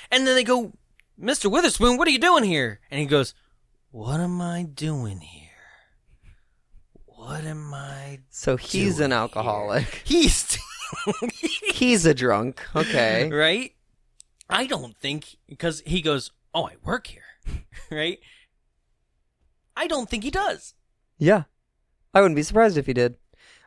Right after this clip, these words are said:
Speaker 2: Um,
Speaker 1: Yeah.
Speaker 2: so then the kids are like, "Can you tell us about the history of the house?" And he has a pop-up book dedicated solely to that house.
Speaker 1: Oh, f-, no, no, no. He has a
Speaker 2: Or
Speaker 1: pop-up book dedicated to the myth of Boogedy.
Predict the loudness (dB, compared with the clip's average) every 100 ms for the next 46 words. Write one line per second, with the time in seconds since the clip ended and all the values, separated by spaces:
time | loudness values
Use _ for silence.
0 | 2 6 8 8 8 8 6 2 -4 _
1 | -16 -16 -16 _ -6 4 6 6 6 4
2 | 4 4 4 4 6 4 0 -4 2 4
3 | 4 4 0 2 -2 -2 -2 0 2 2
4 | 4 6 6 4 -2 -16 _ _ _ _
5 | -2 4 6 4 2 -4 _ _ _ 2
6 | 4 4 4 4 4 2 -2 -2 -4 0
7 | 2 2 0 -2 -2 -4 2 2 4 0
8 | -2 -2 0 2 0 0 2 2 2 -4
9 | 0 2 2 2 0 0 0 2 4 6
10 | 6 6 4 2 2 0 4 4 4 4
11 | 4 4 0 0 2 2 2 4 4 4
12 | 0 -4 -4 2 2 2 -4